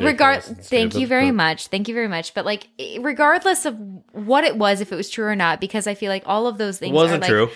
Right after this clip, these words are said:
Speaker 1: but
Speaker 2: pers-
Speaker 1: okay.
Speaker 2: those are perspectives, and, like, perspectives are,
Speaker 1: Those
Speaker 2: are not
Speaker 1: perspectives are
Speaker 2: facts.
Speaker 1: bullshit, but okay.
Speaker 2: Perspectives are not facts.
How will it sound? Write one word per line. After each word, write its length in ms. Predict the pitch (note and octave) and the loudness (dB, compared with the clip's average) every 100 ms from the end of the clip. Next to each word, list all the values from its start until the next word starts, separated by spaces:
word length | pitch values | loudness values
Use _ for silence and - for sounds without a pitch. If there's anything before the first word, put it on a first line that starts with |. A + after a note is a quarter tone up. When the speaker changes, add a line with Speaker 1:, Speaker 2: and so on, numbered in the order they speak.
| - | -4
Speaker 1:
but 120 | G#2 | -2
Speaker 2:
pers- 300 | D4 C4 - | 0 0 2
Speaker 1:
okay. 160 | G2+ - - - | 0 0 -16 -2
Speaker 2:
those 160 | D#4 F#4+ | 0 2
are 80 | |
perspectives, 840 | G4 G4 - G3 - F3+ G3 - - - | 2 0 0 -2 0 -2 -2 -6 -8 -4
and, 200 | A3 A3 | -2 0
like, 260 | A3 G#3 | -2 -4
perspectives 680 | - B3 A#3+ A3 A3+ G3+ - | -6 -4 -4 -4 -4 -6 -6
are, 520 | - F#3+ F#3+ F#3+ F#3 F3+ | 0 2 2 2 0 0
Speaker 1:
Those 240 | G#2+ - | 0 0
Speaker 2:
are 200 | B2+ A3 | 2 4
not 240 | A#3 C4+ A2+ | 6 4 4
Speaker 1:
perspectives 0 | |
are 40 | |
Speaker 2:
facts. 220 | B3+ F3 | 2 2
Speaker 1:
bullshit, 500 | G2+ G2 - F#2+ G2+ | 2 0 0 -2 -4
but 60 | - | -2
okay. 80 | F#2+ | 0
Speaker 2:
Perspectives 460 | - - G2 C4 | 2 0 0 -2
are 80 | C4+ | 0
not 200 | B3+ G#3+ | 0 0
facts. 520 | F#3 - - - - | 0 -2 -6 -18 -18